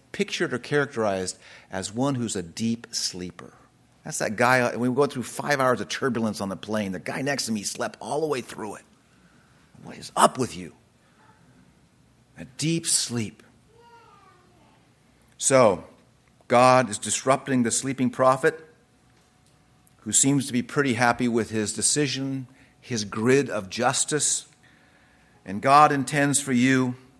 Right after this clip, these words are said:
to provide the means to get you to the destination that he has for you.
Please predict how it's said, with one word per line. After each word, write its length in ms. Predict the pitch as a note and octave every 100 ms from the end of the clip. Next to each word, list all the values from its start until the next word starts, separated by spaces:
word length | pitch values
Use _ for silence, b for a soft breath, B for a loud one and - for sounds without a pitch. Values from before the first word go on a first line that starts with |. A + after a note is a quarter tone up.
| _ _ _ _ _ _ _ _ _ _ _ _ b b b b
to 100 | -
provide 440 | G2 A2+ A#2+ B2+ A#2
the 80 | A2
means 560 | A2+ B2+ G#2+ G2 F2
to 100 | -
get 260 | G2+ A2 -
you 60 | -
to 120 | G#2+
the 100 | F#2+
destination 760 | G2+ G2 - G2 F#2+ F#2 F#2
that 160 | F2+ F2
he 300 | G#2+ G#2 G2+
has 360 | F#2 G2 F#2+ -
for 160 | F2
you. 280 | E2 E2+